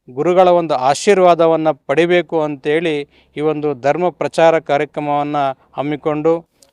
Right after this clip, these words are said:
ಬೆಳಗ್ಗೆ ತಾವರೆಕೆರೆ ನಗರದೊಳಗೆ, ನಂದುಗುಡಿ ಹೋಬಳಿಯಲ್ಲಿ, ಸೂಲಿಬೆಲೆ ಹೋಬಳಿಯಲ್ಲಿ, ಈಗ ಜಡಗೇನಹಳ್ಳಿ ಹೋಬಳಿಯಲ್ಲಿ, ಈ ಒಂದು ಓ-, ಓರೊಳ್ಳಿ ಗ್ರಾಮದಲ್ಲಿ ಹಮ್ಮಿಕೊಂಡಿದ್ದೀವಿ. ಮುಂದಿನ ಒಂದು ಕಾರ್ಯಕ್ರಮ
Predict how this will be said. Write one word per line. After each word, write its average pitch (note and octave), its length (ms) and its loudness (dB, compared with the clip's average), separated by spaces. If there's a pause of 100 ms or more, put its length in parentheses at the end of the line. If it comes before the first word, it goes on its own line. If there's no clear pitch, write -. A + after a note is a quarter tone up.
ಬೆಳಗ್ಗೆ D#3 460 0
ತಾವರೆಕೆರೆ D#3+ 840 2 (200)
ನಗರದೊಳಗೆ, D3 760 -2 (260)
ನಂದುಗುಡಿ D#3+ 680 -2 (600)
ಹೋಬಳಿಯಲ್ಲಿ, D3+ 800 0 (180)
ಸೂಲಿಬೆಲೆ F3 720 0 (100)
ಹೋಬಳಿಯಲ್ಲಿ, D3+ 600 -2
ಈಗ D3+ 320 -6 (400)
ಜಡಗೇನಹಳ್ಳಿ D#3+ 760 0
ಹೋಬಳಿಯಲ್ಲಿ, D3 1000 -4 (260)
ಈ D3 60 -6
ಒಂದು C#3 420 -6 (240)
ಓ-, C3 160 -14 (460)
ಓರೊಳ್ಳಿ F3+ 400 4
ಗ್ರಾಮದಲ್ಲಿ D3 640 -2
ಹಮ್ಮಿಕೊಂಡಿದ್ದೀವಿ. D3 1000 -6 (280)
ಮುಂದಿನ E3+ 340 -2
ಒಂದು D#3+ 240 2
ಕಾರ್ಯಕ್ರಮ D3 520 -2